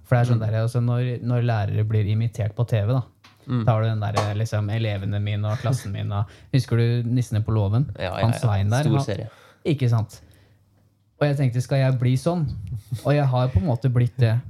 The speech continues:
Speaker 1: men jeg føler på en måte at, eh, det at vi jobber med unge mennesker, det er utrolig givende også å se hvordan de er i august, og hvordan de går ut i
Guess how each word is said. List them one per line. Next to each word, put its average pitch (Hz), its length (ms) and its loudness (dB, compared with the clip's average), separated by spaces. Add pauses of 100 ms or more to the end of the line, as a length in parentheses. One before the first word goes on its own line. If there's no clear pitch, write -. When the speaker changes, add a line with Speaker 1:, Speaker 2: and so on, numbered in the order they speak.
(100)
Speaker 1:
men 139 340 4
jeg 139 240 -2
føler 117 260 0
på 143 60 -4
en 135 80 0
måte 117 220 -2
at, - 240 -6 (140)
eh, 127 380 0
det 123 280 -6
at 113 120 0
vi 139 140 2
jobber 120 240 0
med 120 180 2
unge 117 60 0
mennesker, 120 320 -2
det 131 100 0
er 131 120 0
utrolig 123 320 0
givende 117 320 0
også 135 160 -2
å - 20 -2
se - 320 -4 (120)
hvordan 110 400 0
de 113 120 0
er 98 260 0
i 117 180 -2
august, 123 560 -4 (180)
og 117 160 2
hvordan 113 280 2
de 123 100 0
går 110 300 0
ut 101 140 -6
i 123 40 0